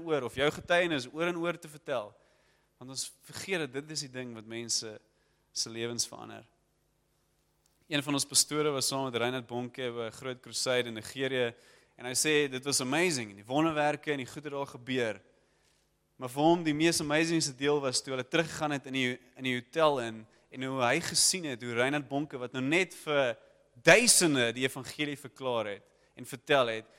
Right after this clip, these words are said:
hoe hy gesit het met 'n personeellid van hy spesifieke hotel en hoe hy one-on-one daai evangelie vertel het aan daai persoon.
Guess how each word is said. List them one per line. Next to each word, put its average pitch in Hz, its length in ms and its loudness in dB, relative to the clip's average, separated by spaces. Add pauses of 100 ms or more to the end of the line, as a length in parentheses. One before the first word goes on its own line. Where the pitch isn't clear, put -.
(140)
hoe 139 140 2
hy 143 80 8
gesit 165 320 2
het 165 140 -4
met 143 140 -4
'n 135 80 -4
personeellid 143 840 4
van 170 260 0
hy 175 120 4
spesifieke - 580 -8
hotel 120 540 0 (280)
en 123 120 -8
hoe 127 140 0
hy 120 200 6 (140)
one-on-one 143 920 4 (360)
daai 127 280 4
evangelie 123 640 -12
vertel 117 400 -4
het 107 160 -8
aan 110 100 -16
daai 104 140 -14
persoon. 101 360 -18